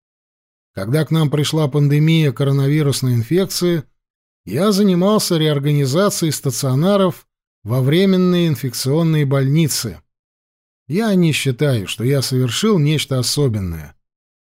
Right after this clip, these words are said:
Мне кажется, что любой бы на моем месте работал точно так же, изо всех сил.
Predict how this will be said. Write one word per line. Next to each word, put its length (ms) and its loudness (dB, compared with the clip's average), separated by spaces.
Мне 260 0
кажется, 460 -4
что 200 -4
любой 360 2
бы 120 2
на 100 2
моем 340 2
месте 540 0
работал 520 -2
точно 440 -2
так 320 -2
же, 240 -12
изо 260 -2
всех 280 0
сил. 400 -8